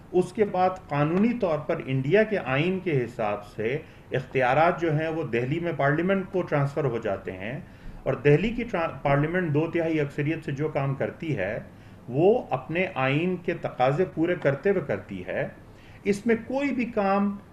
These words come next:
आर्बिट्री नहीं है, कोई भी काम बदमाशी का नहीं है, एक person भी काम इसमें ऐसा नहीं है, क्योंकि आपको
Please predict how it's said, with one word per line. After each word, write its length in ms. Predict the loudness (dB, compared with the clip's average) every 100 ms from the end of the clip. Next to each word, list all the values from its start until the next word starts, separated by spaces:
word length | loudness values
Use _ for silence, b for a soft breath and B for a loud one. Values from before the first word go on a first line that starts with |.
| -8 0
आर्बिट्री 560 | 4 4 4 0 0 0
नहीं 300 | 0 0 2
है, 260 | 4 4
कोई 260 | 4 2 2
भी 140 | -2
काम 280 | -4 -4 -2
बदमाशी 500 | -4 -2 -2 -2 -4
का 120 | 0
नहीं 320 | 2 2 2
है, 340 | 2 0 -2 B B B 6
एक 380 | 8 8 4 -14 -20 -20 2
person 380 | 2 4 2 2
भी 100 | 0
काम 400 | -2 -2 -2 -4
इसमें 260 | -6 -6 -2
ऐसा 320 | 0 0 0
नहीं 300 | 0 0 2
है, 180 | 2 0
क्योंकि 400 | -2 -4 -2 -2 B B B -4
आपको 880 | 0 0 -2 -6 0 2 4 2 -2